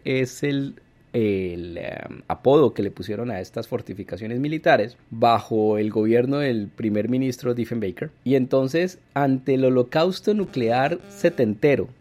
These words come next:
¿cierto? Es decir, esta cosa de que Canadá básicamente puede ser aniquilada en cualquier momento por bombas nucleares rusas que vuelan desde, sobre el Ártico, o sea, desde Rusia, vuelan sobre el Ártico y, pues, tratando de darle a los Estados Unidos, pues a nosotros nos van a dar también.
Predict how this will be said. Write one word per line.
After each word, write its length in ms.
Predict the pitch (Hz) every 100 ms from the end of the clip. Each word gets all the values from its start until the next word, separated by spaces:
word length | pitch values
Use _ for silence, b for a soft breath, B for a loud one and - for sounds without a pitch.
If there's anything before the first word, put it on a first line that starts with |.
| _
¿cierto? 500 | - 110 120 202 202
Es 80 | 110
decir, 260 | 123 127
esta 260 | 117 - 147
cosa 300 | 165 147 139
de 80 | 117
que 320 | - 98 101 -
Canadá 560 | 107 95 90 113 131
básicamente 720 | - 135 143 139 104 92 -
puede 280 | 123 - 117
ser 200 | 113 127
aniquilada 440 | 120 113 - 95 117
en 100 | 123
cualquier 300 | 95 - 104
momento 380 | 120 113 110
por 160 | 120 98
bombas 300 | 92 98 113
nucleares 480 | 117 - 92 95 113
rusas 340 | 123 110 120
que 120 | -
vuelan 380 | 95 107 156 214
desde, 260 | 151 113 113
sobre 400 | - 113 104 98
el 100 | 104
Ártico, 440 | 160 175 117 -
o 40 | 90
sea, 160 | 113
desde 280 | 95 95 98
Rusia, 480 | 127 160 147 131 127 B B B
vuelan 300 | 120 127 156
sobre 240 | 165 151 110
el 60 |
Ártico 460 | 127 165 135 123 123
y, 80 | 127
pues, 300 | - 92 90 -
tratando 480 | 95 92 117 127
de 80 | 165
darle 180 | 160 156
a 40 |
los 80 | 156
Estados 260 | 123 127 143
Unidos, 180 | 127 165
pues 140 | -
a 60 | 95
nosotros 300 | 92 - 127
nos 60 |
van 140 | 98 95
a 40 |
dar 160 | 92 90
también. 260 | 92 90